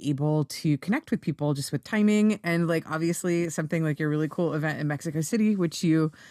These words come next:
um, declined to go to. But it's like, it becomes so meaningful and important when people show up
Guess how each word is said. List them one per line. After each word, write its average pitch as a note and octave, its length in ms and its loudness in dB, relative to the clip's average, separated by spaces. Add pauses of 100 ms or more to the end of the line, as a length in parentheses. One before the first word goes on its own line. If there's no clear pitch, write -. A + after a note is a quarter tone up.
(220)
um, D#3+ 280 0
declined E3+ 540 -2
to F3 60 -2
go D#3+ 200 -2
to. F#3 360 0 (540)
But G3 120 2
it's F3 180 -2
like, F3 460 -2 (360)
it G3+ 140 2 (260)
becomes G3+ 600 2
so A3 680 0
meaningful F3+ 800 2
and E3 140 4
important E3 580 0
when D#3+ 220 2
people D#3 460 -2
show D3 340 0
up C3+ 220 -4